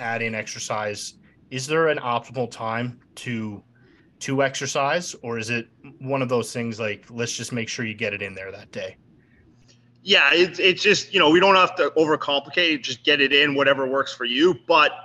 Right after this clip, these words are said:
Speaker 2: uh, early morning, I don't, but I don't do that. Like, I don't work out at five in the morning, but early morning is like, once again, it's a,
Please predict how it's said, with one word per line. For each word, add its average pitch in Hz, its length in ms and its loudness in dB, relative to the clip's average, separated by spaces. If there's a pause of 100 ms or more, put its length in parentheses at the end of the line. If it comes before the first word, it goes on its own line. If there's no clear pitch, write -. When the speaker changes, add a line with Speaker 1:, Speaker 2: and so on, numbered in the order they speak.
(180)
Speaker 2:
uh, 131 380 4 (160)
early 185 420 2
morning, 170 640 -2 (160)
I 143 140 2
don't, 190 320 -2
but 156 100 -2
I 151 100 4
don't 165 220 0
do 156 120 -2
that. 110 100 -4
Like, 123 160 -4
I 143 80 4
don't 156 180 -2
work 147 240 -2
out 135 160 2
at 117 160 -4
five 123 300 0
in 120 80 -6
the 117 60 -8
morning, 113 280 -6 (100)
but 135 200 0 (420)
early 190 360 4
morning 170 500 2
is 147 180 -2
like, 135 220 0
once 147 240 -2
again, 147 260 2
it's 120 240 -4
a, 135 220 -2